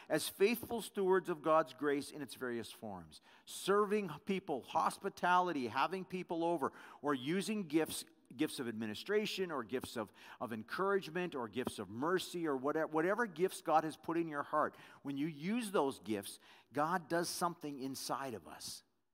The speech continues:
because you're not doing them, you're not using them for selfish gain. You're using them to, to bless other people. And then he goes on to say, "If anyone speaks, they should do so as one who speaks the very words of God.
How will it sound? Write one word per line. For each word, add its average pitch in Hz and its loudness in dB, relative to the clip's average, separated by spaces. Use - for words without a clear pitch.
because 131 -6
you're 143 2
not 156 2
doing 156 2
them, 135 -4
you're 139 -2
not 151 0
using 147 -4
them 127 -2
for 117 -8
selfish 117 -2
gain. 101 -6
You're 127 -4
using 147 -4
them 135 -2
to, 117 -4
to - -8
bless 117 -2
other 143 0
people. 104 -8
And 135 -2
then 160 2
he 208 2
goes 185 6
on 175 6
to 175 2
say, 160 2
"If 151 2
anyone 214 4
speaks, 240 -4
they 190 2
should 165 -2
do 190 0
so 202 2
as 170 2
one 175 2
who 196 0
speaks 185 -6
the 170 -4
very 165 2
words 147 -2
of 143 -8
God. 110 2